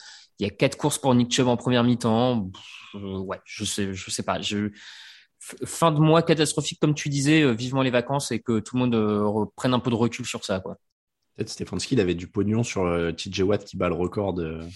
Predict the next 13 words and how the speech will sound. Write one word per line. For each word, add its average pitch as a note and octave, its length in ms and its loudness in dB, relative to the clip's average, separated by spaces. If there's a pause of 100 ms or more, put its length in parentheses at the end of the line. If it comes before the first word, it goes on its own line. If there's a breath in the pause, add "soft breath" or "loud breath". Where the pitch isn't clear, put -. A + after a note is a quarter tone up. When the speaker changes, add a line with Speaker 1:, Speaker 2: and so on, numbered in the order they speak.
(400 loud breath)
Speaker 2:
<laughs> - 20 -6
de E3 680 4
Michael D#3+ 320 6
Strahan. D#3+ 320 4
Il C#3 60 6
s'est - 120 0
dit, « C3 120 4
Je B2+ 80 2
vais C3 140 4
accélérer C3+ 420 0
le B2+ 100 0
process. » - 640 -4 (1700 loud breath)
Lucas ? C#3+ 600 2